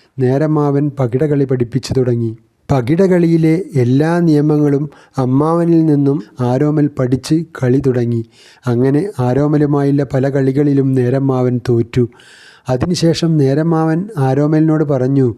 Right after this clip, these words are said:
"നിന്നെ ഇനി ഒന്നും പഠിപ്പിക്കാനില്ല, നീ എല്ലാം പഠിച്ചു കഴിഞ്ഞിരിക്കുന്നു." അന്നേ ദിവസം കളി കഴിഞ്ഞ് രാത്രി ഏറെ വൈകിയിരുന്നു.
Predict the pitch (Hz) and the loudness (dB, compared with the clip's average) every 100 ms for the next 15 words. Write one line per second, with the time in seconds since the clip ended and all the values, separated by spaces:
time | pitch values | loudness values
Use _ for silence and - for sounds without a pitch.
0 | - - - - 123 123 151 170 170 160 | -10 -20 -20 -4 0 2 2 2 2 2
1 | 147 160 143 131 127 156 170 160 156 147 | 0 0 0 -2 -2 -2 -2 -2 0 0
2 | 139 151 143 127 147 139 135 151 135 120 | -2 -6 -4 0 2 2 0 0 -2 -4
3 | 110 156 147 135 139 127 113 123 117 - | -2 0 0 2 0 0 -4 -2 -4 -6
4 | - - - - 123 123 147 147 151 143 | -20 -20 -18 -4 -2 2 0 2 0 0
5 | 151 160 - _ _ - 123 131 151 147 | -4 -4 -10 _ _ -4 0 2 2 2
6 | 147 151 185 214 131 123 120 156 131 139 | 2 2 0 -2 -2 -4 -2 0 2 2
7 | 147 127 120 - 131 120 117 | 2 0 -2 -2 -2 -2 -4